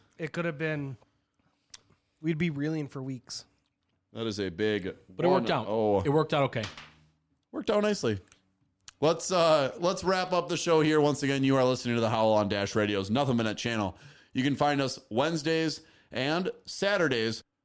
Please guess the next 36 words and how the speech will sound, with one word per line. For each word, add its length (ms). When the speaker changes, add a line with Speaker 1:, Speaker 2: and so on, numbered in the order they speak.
Speaker 2:
Wednesdays 480
from 220
two 240
to 140
five 400
P 120
M 140
Central, 400
Saturdays 580
from 260
ten 440
A 240
M 240
to 80
one 420
P 300
M 240
Central 500
Time. 260
You 100
can 100
find 200
us 120
on 240
Twitter 400
at 260
the 140
Howl 580
Radio. 760
Uh, 100
you 100
can 100
find 240
us 140
on 100
Instagram 760